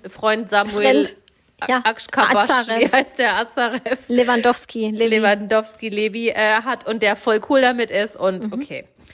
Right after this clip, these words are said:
Speaker 1: In der
Speaker 2: Genau.
Speaker 1: Zwischenzeit hat sich dann jetzt auch rausgestellt, dass das nicht nur <laughs> irgendwie Medienscheiß, Gerüchtebums ist, sondern dass Natalie,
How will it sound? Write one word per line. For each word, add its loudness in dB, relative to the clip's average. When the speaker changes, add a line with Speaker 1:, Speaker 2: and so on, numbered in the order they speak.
Speaker 1:
In -2
der 4
Speaker 2:
Genau. -4
Speaker 1:
Zwischenzeit 0
hat -2
sich -6
dann 0
jetzt -10
auch 0
rausgestellt, -2
dass -4
das -12
nicht -10
nur -2
<laughs> -4
irgendwie 0
Medienscheiß, -2
Gerüchtebums -4
ist, -4
sondern -2
dass -2
Natalie, -4